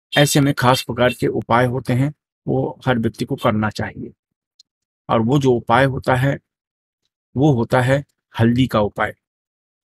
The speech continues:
हल्दी का उपाय, उसमें क्या होता है, एक टुकड़े वाला जो हल्दी होता है, उसको ले लेते हैं और अपने सामने रखते हैं। घी का दीपक जलाते हैं, सामने बैठते हैं,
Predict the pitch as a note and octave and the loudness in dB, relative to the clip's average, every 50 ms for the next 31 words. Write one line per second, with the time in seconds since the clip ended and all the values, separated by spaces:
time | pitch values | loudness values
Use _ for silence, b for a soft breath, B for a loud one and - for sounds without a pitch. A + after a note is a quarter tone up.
0 | _ _ _ _ _ _ _ _ _ _ _ _ _ _ _ _ _ _ _ _ | _ _ _ _ _ _ _ _ _ _ _ _ _ _ _ _ _ _ _ _
1 | _ - B2 B2 A#2 A2+ A2 - A2 G2+ - - - - - _ _ _ _ _ | _ 2 2 4 4 2 0 -2 -4 -4 -6 -8 -10 -10 -14 _ _ _ _ _
2 | _ _ _ _ _ _ - B2 - C#3+ D3 C3 C#3 C#3+ C#3 C3+ B2 A#2 - B2+ | _ _ _ _ _ _ -4 -2 0 0 0 2 4 4 6 6 4 2 0 0
3 | B2 C3+ C#3 C#3+ D3+ - _ _ C#3+ A#2+ - D3+ D3+ C#3+ C#3 C3+ C3+ C3 B2 B2+ | 0 0 0 0 -2 -4 _ _ -4 0 2 4 6 6 6 4 4 2 0 0
4 | A#2 A2 A2+ A#2 A#2 C#3 C#3+ B2+ B2 A#2 - B2+ A#2 C3 C#3+ - - _ _ _ | 0 0 0 2 2 2 2 2 2 2 2 2 2 0 -2 -4 -8 _ _ _
5 | _ _ _ _ _ _ _ - B2+ - - - C3 A#2+ A2+ A#2 B2 C3+ C3+ B2+ | _ _ _ _ _ _ _ -10 -10 -8 -2 0 2 2 4 4 2 2 2 2
6 | - C#3 B2 D3 F3+ A#3 - _ _ _ _ _ _ _ _ _ _ _ _ _ | 0 0 0 0 -2 -4 -8 _ _ _ _ _ _ _ _ _ _ _ _ _
7 | _ _ _ - _ _ _ - A#2 A#2+ B2+ B2 - _ _ _ _ _ _ _ | _ _ _ -20 _ _ _ 2 4 4 4 2 0 _ _ _ _ _ _ _
8 | _ _ _ _ _ _ _ _ _ _ - A2 G2+ - C3 C3 C3+ C3 - - | _ _ _ _ _ _ _ _ _ _ -6 -4 -2 0 0 0 0 0 -2 -2
9 | A2+ G#2+ A2 A#2 A#2+ B2+ B2+ A#2 G#2+ - _ - A#2 G#2 - A#2 - _ _ _ | -2 0 0 0 0 0 0 -2 -4 -4 _ -6 -6 -6 -6 -10 -12 _ _ _
10 | _ _ _ _ _ _ _ _ _ _ _ _ _ _ _ _ _ _ _ _ | _ _ _ _ _ _ _ _ _ _ _ _ _ _ _ _ _ _ _ _
11 | _ _ _ _ - - G#2+ G#2 - B2+ A2+ G#2+ A#2 G#2+ C3 B2+ A#2+ B2 B2 B2 | _ _ _ _ -10 -8 -4 0 2 2 2 2 0 0 0 0 2 2 2 2
12 | B2 - C3+ B2 A2+ C#3 F3+ - _ _ _ _ _ _ _ _ _ _ _ _ | 0 0 -2 -4 -4 -6 -8 -10 _ _ _ _ _ _ _ _ _ _ _ _
13 | _ _ _ _ _ _ _ _ _ _ _ _ - - A#2 A2+ A#2+ A#2 A#2 A2 | _ _ _ _ _ _ _ _ _ _ _ _ -4 -2 0 2 2 2 2 4
14 | A#2 A#2+ C3 - - B2+ B2 C3+ D3+ E3+ G#3 | 2 0 0 0 0 0 0 0 -2 -4 -8